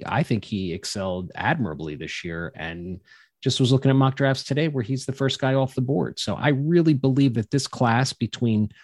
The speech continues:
you know, Wilson, Burks, and London, and I know Williams, I'm higher on him than most people. So most people probably, Williams isn't even in that top three conversation, which I certainly respect. Nonetheless, I think all three or four of these guys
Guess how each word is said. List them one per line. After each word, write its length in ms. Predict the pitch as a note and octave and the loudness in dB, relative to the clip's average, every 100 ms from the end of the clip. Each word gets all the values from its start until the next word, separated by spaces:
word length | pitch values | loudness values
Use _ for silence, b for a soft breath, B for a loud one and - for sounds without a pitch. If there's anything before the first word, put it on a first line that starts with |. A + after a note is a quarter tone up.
| _ | _
you 80 | A#2 | 2
know, 100 | G#2+ | 2
Wilson, 440 | G#2 A#2+ C3+ C3 | 4 4 4 4
Burks, 380 | A2+ A2 A#2+ - | 4 0 -2 -2
and 120 | A2+ | -2
London, 540 | G2 F#2+ G#2 A2 C3 B2 | 0 0 0 0 0 2
and 100 | G#2 | 0
I 40 | |
know 160 | A#2 B2+ | 0 0
Williams, 440 | A2+ A#2 A#2+ A#2 | 0 0 0 0
I'm 120 | A#2 | -2
higher 340 | A2+ A2 A2 A#2 | -2 -2 0 0
on 100 | A2+ | 0
him 140 | A#2 | 0
than 160 | G#2 F2+ | 0 -2
most 280 | G2+ G#2+ - | -4 -4 -2
people. 340 | C3 B2 B2+ | -2 0 -2
So 240 | - F#2+ | -2 -2
most 240 | F#2+ A#2 - | -2 -2 -2
people 180 | A2+ G2+ | -4 -4
probably, 500 | - G2+ G#2 G2 F2 | -4 -2 -2 -4 -4
Williams 320 | G#2 G#2 G2 | -2 -2 -2
isn't 240 | G#2 G2 F2 | -4 -4 -4
even 240 | G2+ G2 - | -4 -6 -4
in 180 | A2+ | -2
that 160 | B2 A#2 | -2 -4
top 260 | - A#2 - | -6 -8 -4
three 140 | B2 | -6
conversation, 680 | B2 A#2+ B2 C3 B2+ C#3 A#2 | -4 -4 -4 -4 -4 -4 -6
which 160 | F#2 | -6
I 40 | G#2 | -8
certainly 400 | - A2 F#2 G#2 | -6 -6 -4 -4
respect. 560 | F#2+ - - B2+ - _ B B B _ | -6 -6 -4 -4 -4 _ B B B _
Nonetheless, 540 | D3+ D3+ B2 B2 G#2+ - | 6 6 6 4 2 0
I 140 | C3+ D3 | -2 0
think 220 | A#2+ G2 | -2 0
all 160 | A2 | -2
three 400 | G2+ - C3 B2+ | -2 -4 0 2
or 100 | G#2+ | 2
four 400 | G2 - C3+ C#3 | -2 -4 0 2
of 120 | A#2 F#2+ | 2 2
these 240 | G2 F2 | -2 -2
guys 540 | F#2 F2 F#2 F2+ - | -2 -2 -4 -6 -8